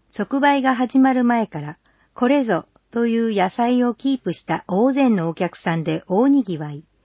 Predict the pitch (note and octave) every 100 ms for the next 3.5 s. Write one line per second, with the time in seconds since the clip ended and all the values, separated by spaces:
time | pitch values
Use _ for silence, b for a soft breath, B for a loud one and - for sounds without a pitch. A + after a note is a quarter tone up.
0 | _ _ _ _ _ A3 C#4 - B3+ C4+
1 | B3 - - D#3+ D#3+ F3 F#3 F#3 F3+ F#3
2 | b b b - B3+ D4 G#3+ - F3 F3
3 | E3 F3 D3 D3